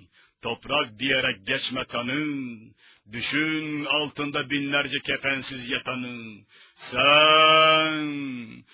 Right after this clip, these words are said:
şehit oğlusun, incitme yazıktır atanın. Verme dünyaları, alsan da bu cennet vatanı.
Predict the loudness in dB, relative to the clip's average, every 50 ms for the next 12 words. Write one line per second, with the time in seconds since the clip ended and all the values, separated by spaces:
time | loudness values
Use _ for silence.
0 | -20 _ _ -14 -12 -8 -6 -6 -6 -6 -4 -6 -6 -6 -6 -6 -8 -8 -8 -8
1 | -8 -8 -8 -10 -10 -8 -8 -8 -8 -6 -8 -8 -8 -6 -6 -4 -2 -2 -2 -2
2 | -6 -6 -4 -4 -6 -4 -4 -6 -8 -4 -2 -4 -4 -4 -6 -8 -8 -10 -12 -14
3 | -16 -18 -20 _ _ -20 -20 _ _ _ -10 -8 -6 -6 -4 -6 -6 -6 -4 -4
4 | -4 -2 -2 0 0 -2 -2 -2 -2 -2 -2 -2 -2 -2 -4 -6 -6 -8 -10 -12
5 | -14 -16 -18 -20 _ _ _ _ _ -14 -12 -12 -12 -12 -10 -10 -8 -8 -6 -8
6 | -8 -10 -10 -12 -10 -8 -8 -8 -8 -8 -10 -12 -12 -12 -14 -14 -12 -12 -12 -12
7 | -14 -14 -14 -16